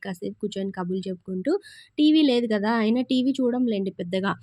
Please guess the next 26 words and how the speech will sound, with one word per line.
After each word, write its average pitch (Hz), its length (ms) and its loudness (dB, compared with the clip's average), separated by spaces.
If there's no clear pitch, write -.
ఇంక 247 140 0
కూర్చొని 262 360 2
కబుర్లు 240 360 2
చెప్పుకుంటూ, 240 320 0
నా 269 160 2
ఫోన్ 254 320 2
అయితే 285 240 2
స్ట్రక్ 226 320 -4
అయిపోయింది. 233 600 0
చెప్పాను 240 380 0
కదా 220 180 0
మీకు 202 280 -2
నేను, 214 380 0
అస్సలు 285 560 0
ఫోన్ 254 260 2
సపోర్ట్ 240 460 -2
చేయలేదు. 220 340 0
ఇంకా 247 200 0
ఫోన్ 233 340 0
కూడా 247 160 0
పక్కన 226 420 -2
పడేసేసి 202 680 0
కాస్త 202 220 -6
మాట్లాడుకుంటూ 202 760 -4
అలా 202 260 -2
కూర్చొని, 208 540 -4